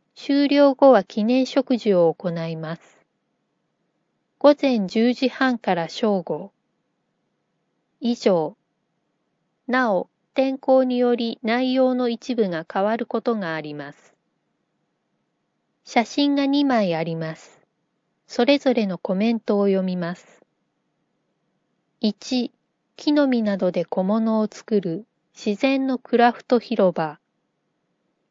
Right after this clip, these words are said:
二、広場を回ってクイズに答えるグリーンオリエンテーリング。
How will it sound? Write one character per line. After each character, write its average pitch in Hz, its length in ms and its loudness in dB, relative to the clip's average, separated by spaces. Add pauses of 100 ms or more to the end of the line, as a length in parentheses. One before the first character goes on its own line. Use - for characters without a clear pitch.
(360)
二、 247 300 0 (580)
広 285 360 4
場 220 140 4
を 180 160 0
回 185 320 4
っ - 20 -10
て - 220 -4
ク 262 220 0
イ 247 60 0
ズ - 140 -6
に 180 160 -4
答 190 420 -2
え 185 80 0
る 165 240 -2 (680)
グ 220 160 2
リ 277 320 2
ー - 20 0
ン 254 80 -4
オ 247 100 2
リ 240 220 0
エ 247 100 0
ン 240 100 -4
テ 233 280 4
ー - 20 0
リ 170 160 -6
ン 151 160 -10
グ。 147 300 -12